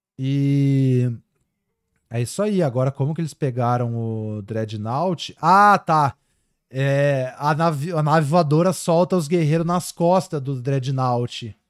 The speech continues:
Então a galera começa a escalar o Dreadnought pra, pra, tipo, destruir ele da, da cabeça, sei lá, alguma coisa assim, saca?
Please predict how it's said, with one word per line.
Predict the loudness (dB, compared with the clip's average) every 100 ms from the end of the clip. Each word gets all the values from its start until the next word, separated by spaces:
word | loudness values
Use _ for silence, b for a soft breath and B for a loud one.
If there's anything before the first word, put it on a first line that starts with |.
| _ _ _ _
Então | -14 -6 -4
a |
galera | 0 0 0 0
começa | 0 -2 -2
a | -4
escalar | -4 0 2 4 4 4
o | 4
Dreadnought | 2 0 0 -2 2 4 4 2 -2 -10
pra, | -4 0 2 2
pra, | 0 -2
tipo, | -4 -8 -8
destruir | -10 -12 -4 0 2
ele | 2 2 2
da, | 0 0
da | -2 -6
cabeça, | -4 -6 -4 -4 -4 -6
sei | -10 -8
lá, | -6
alguma | -6 -8 -12
coisa | -10 -8 -8
assim, | -8 -8 -8 -8
saca? | -8 -6 -6 -10